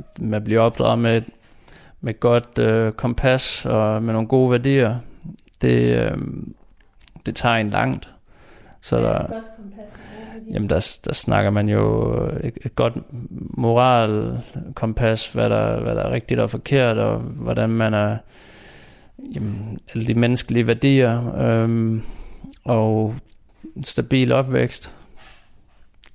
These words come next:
Speaker 1: er også med til at gøre noget.
Speaker 2: Har dit liv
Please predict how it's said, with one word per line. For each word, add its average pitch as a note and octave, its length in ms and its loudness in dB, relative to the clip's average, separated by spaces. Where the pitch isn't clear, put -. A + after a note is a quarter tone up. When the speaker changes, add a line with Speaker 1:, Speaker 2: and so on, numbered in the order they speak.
Speaker 1:
er B2 80 2
også B2 260 2
med B2+ 100 4
til B2+ 180 -2
at A#2+ 200 2
gøre A#2+ 200 4
noget. B2+ 360 2
Speaker 2:
Har A3 140 0
dit - 640 -2
liv A3+ 280 2